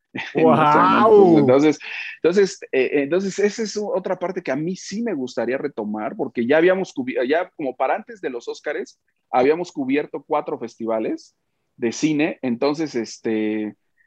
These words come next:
Speaker 1: se cortó un poco esa parte. Y luego también, justo llevaba, de la pandemia, yo llevaba en octubre,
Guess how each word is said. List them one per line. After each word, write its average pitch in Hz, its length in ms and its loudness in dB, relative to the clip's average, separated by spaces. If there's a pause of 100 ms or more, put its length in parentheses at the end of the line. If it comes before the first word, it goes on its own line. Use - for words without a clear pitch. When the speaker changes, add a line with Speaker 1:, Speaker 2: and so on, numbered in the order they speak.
Speaker 1:
se - 300 -2
cortó 143 460 2
un 180 180 -2
poco 160 260 -4
esa 147 180 -10
parte. 127 520 -6
Y 135 80 -4
luego 160 240 0
también, 143 520 -4 (380)
justo 208 640 -4
llevaba, 151 720 0
de 120 160 -4
la 113 120 -2
pandemia, 139 420 -4
yo 143 100 -4
llevaba 135 400 -2
en 117 100 -6
octubre, 147 680 -6